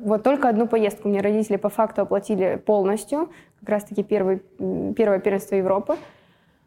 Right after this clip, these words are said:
А более мы не сильно вкладывались в этот спорт. То есть не то, чтобы я там купила себе яхту или еще что-то.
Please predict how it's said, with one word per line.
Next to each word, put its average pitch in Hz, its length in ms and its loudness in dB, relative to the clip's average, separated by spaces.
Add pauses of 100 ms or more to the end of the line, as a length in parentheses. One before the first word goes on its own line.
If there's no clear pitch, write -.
(320)
А 226 280 2
более 262 480 4
мы 269 460 2 (140)
не 233 220 4
сильно 233 320 4
вкладывались 202 640 0
в - 20 -10
этот 202 200 0
спорт. 196 380 0 (180)
То 208 80 0
есть 196 340 -6
не 220 80 4
то, 220 120 2
чтобы 208 220 0
я 202 40 0
там 202 160 -2
купила 214 360 0
себе 202 200 0
яхту 262 380 0
или 202 100 4
еще 208 260 2
что-то. 214 500 -2